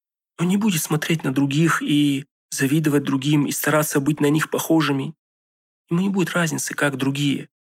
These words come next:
Его главное внимание будет нацелено на то,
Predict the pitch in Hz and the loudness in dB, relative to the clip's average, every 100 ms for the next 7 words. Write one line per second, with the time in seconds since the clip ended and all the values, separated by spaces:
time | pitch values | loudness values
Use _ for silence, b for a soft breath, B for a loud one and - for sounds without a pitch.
0 | _ _ _ _ _ _ _ _ _ _ | _ _ _ _ _ _ _ _ _ _
1 | _ _ _ _ 147 147 143 165 160 147 | _ _ _ _ -4 -2 2 2 2 2
2 | 139 135 - _ _ _ _ _ _ _ | 0 -2 -8 _ _ _ _ _ _ _
3 | _ 131 147 165 160 143 131 147 139 - | _ 0 2 4 4 2 2 0 -2 0
4 | 156 143 135 139 156 196 | 0 2 0 0 0 0